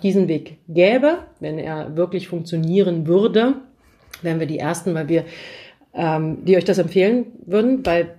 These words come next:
das, was uns immer oben auf der Fahne steht, ist, dass wir euch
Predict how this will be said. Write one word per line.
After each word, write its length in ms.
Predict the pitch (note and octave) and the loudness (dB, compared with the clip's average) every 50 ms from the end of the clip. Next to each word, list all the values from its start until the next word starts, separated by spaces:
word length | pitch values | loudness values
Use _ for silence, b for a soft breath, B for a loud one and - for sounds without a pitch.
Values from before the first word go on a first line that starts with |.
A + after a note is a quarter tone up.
| _ - - | _ -6 -2
das, 200 | A#3 C4 C4 - | 0 0 0 0
was 120 | C4 G#3+ - | -2 -2 0
uns 200 | A3 C#4 C#4 - | 2 2 2 4
immer 320 | - - D4 D#4+ C#4+ - | 4 4 4 4 4 2
oben 180 | - A#3+ G#3+ G3+ | 2 2 0 0
auf 120 | F#3+ G3 | -4 -4
der 120 | - F3+ E3+ | -6 -8 -8
Fahne 380 | - - F3 F3 F3+ F3+ E3+ E3 | -8 -10 -10 -8 -6 -4 -2 -2
steht, 420 | - - - G#2+ F#2+ - - - _ _ _ _ _ _ _ _ - | -4 -4 -6 -12 -12 -12 -16 -20 _ _ _ _ _ _ _ _ -2
ist, 300 | E3+ G3 G#3+ G#3 G#3 - | 0 0 0 0 -4 -8
dass 140 | D#3 - - | -8 -4 -4
wir 140 | D3 - - | -4 0 2
euch 460 | F#3 G3+ A3 B3+ D4+ C#4+ - - | 4 4 4 4 2 0 -2 -10